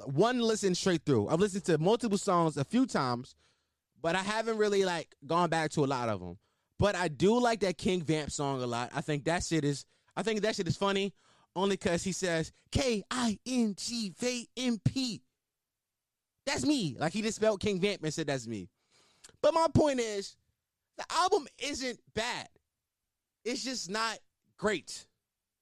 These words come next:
And that's where the disconnect comes in with, with Cardi and Cardi fans. You can't disappear for two years at a time,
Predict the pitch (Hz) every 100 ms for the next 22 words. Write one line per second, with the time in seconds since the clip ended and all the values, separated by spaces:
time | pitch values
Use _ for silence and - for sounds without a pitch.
0 | _ _ _ _ _ _ _ _ _ _
1 | _ - 202 208 233 240 208 196 202 190
2 | 175 147 151 196 - 160 143 - 170 151
3 | 139 123 120 104 - 127 - 180 208 220
4 | 220 _ _ - 131 185 170 143 113 175
5 | 143 90 - - _ _ _ - 190 -
6 | 226 240 196 208 196 - 190 180 127 117
7 | - _ _ _ 180 180 - 247 220 190
8 | 180 160 185 175 143 117